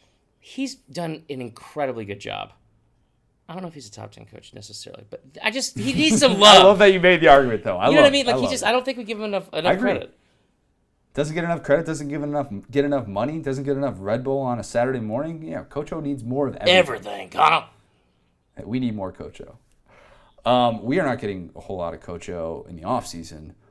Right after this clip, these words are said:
Speaker 2: but we are getting some peak offseason content. And this is something that we're gonna try and do every single week.
Speaker 1: Oh, God.
Speaker 2: Some peak offseason content. One that we see out in the media that we're just like, "Oh my gosh, it's peak offseason."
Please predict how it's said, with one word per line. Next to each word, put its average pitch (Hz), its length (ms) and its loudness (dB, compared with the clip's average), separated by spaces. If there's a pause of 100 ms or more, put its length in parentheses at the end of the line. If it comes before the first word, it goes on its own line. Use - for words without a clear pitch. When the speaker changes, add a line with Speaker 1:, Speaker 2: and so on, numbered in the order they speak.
(360)
Speaker 2:
but - 380 2
we 110 140 0
are 165 120 8
getting 170 200 0
some 131 160 -8
peak 127 200 -2
offseason 110 460 -4
content. - 600 -14 (340)
And 123 340 4
this 165 160 -2
is 202 80 -6
something 185 160 -2
that 160 100 -4
we're 147 120 0
gonna 139 120 0
try 120 200 -2
and 110 80 -6
do 104 240 -8 (280)
every 101 200 -6
single 127 240 -4
week. 101 180 -6
Speaker 1:
Oh, 113 140 -10
God. 98 320 -14 (100)
Speaker 2:
Some 143 200 -6
peak - 260 -6
offseason 131 640 -6
content. 117 640 -6 (460)
One 196 400 2
that 165 180 4
we 143 120 0
see 190 420 -2
out 120 440 -4
in 139 140 -4
the 156 80 -6
media 117 540 0
that 110 140 0
we're 117 140 -4
just 110 140 -8
like, 92 160 -8
"Oh 87 100 -10
my 73 140 -18
gosh, - 340 -16
it's - 100 -18
peak - 200 -18
offseason." - 460 -18